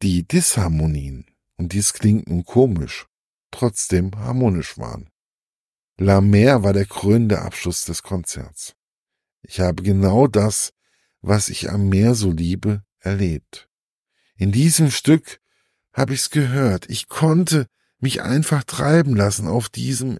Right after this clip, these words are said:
Meer an Musik, welches das Philharmonische Orchester Gießen bereitet hat. Ich konnte die Ruhe spüren, aber auch die Wellen,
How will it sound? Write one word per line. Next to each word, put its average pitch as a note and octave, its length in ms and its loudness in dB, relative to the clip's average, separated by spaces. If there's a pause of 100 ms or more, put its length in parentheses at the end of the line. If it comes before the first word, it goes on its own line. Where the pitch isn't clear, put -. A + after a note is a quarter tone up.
Meer A#2 540 2 (220)
an G2+ 240 0 (100)
Musik, G#2+ 720 -2 (400)
welches A#2+ 500 2
das - 200 -6
Philharmonische A#2 580 2
Orchester A2 500 -2
Gießen B2+ 540 -4 (640)
bereitet A2 720 0
hat. - 400 -16 (560)
Ich - 160 -16
konnte C#3 500 2 (420)
die G#2 120 0
Ruhe A2 440 4
spüren, C#2+ 680 -8 (120)
aber - 200 -4
auch - 160 -6
die F2 240 -6
Wellen, F#2 480 -2